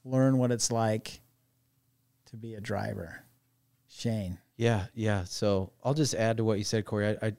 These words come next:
Speaker 2: I hope that people don't forget, <clears throat> like, how essential dr-, drivers are, like, what we've come through, you know. I, I hope people don't forget. And,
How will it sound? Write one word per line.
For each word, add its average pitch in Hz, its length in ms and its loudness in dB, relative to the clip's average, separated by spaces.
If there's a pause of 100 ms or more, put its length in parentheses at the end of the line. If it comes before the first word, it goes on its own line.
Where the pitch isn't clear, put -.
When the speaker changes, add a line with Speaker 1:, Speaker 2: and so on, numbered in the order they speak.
(100)
Speaker 2:
I 117 100 0
hope 131 320 2
that 117 160 -2
people 110 240 0
don't 104 240 0
forget, 92 460 0 (180)
<clears throat> - 160 -20
like, 90 240 -6 (140)
how 98 320 -2
essential 95 540 -4
dr-, - 120 -14 (560)
drivers 92 380 -2
are, 90 260 -2
like, 98 200 0 (520)
what 107 140 2
we've 95 160 -2
come 92 200 0
through, 92 240 -2
you 95 120 0
know. 95 240 2
I, 95 160 -2
I - 20 -2
hope 101 260 0
people 98 280 -4
don't 90 180 -4
forget. 92 400 -2
And, 92 200 -2